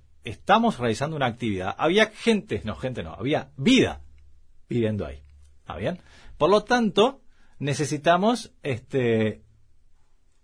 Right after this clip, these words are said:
de alguna forma que nuestras actividades, ¿sí?, tomen en cuenta la vida que ya está.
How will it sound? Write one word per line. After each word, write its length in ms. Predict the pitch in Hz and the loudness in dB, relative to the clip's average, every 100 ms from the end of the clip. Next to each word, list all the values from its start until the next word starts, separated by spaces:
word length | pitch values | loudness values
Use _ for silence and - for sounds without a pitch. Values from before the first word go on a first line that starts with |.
| _ - | _ -12
de 140 | 127 123 | -2 0
alguna 240 | 135 202 | 2 0
forma 400 | - 170 147 123 | 2 0 2 -2
que 120 | 123 | -2
nuestras 540 | 123 151 151 - 135 135 | -2 0 -2 -2 -2 0
actividades, 1160 | 127 - 135 120 127 214 262 175 220 - - - - - - _ _ | -2 -2 -4 0 2 2 2 0 -2 -8 -20 -20 -20 -20 -20 _ _
¿sí?, 360 | - - 127 214 - - | -14 -4 -4 -4 -12 -4
tomen 280 | 202 226 240 | 0 2 2
en 120 | 220 | 0
cuenta 460 | 202 202 196 233 156 | 0 0 0 0 2
la 140 | 139 | 2
vida 300 | 131 143 147 | 2 2 0
que 80 | 127 | -2
ya 140 | 110 | -6
está. 280 | 92 - - | -6 -10 -14